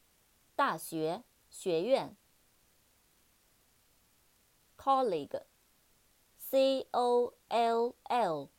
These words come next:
E A G U E，colleague，同事。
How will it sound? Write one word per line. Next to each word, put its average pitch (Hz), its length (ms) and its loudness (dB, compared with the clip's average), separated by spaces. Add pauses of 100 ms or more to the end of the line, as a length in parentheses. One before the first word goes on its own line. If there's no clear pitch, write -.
(320)
E 247 400 -4 (120)
A 233 400 2 (220)
G 247 540 -4
U 233 520 -2
E，colleague， - 1600 -4 (880)
同 165 300 -8
事。 - 340 -6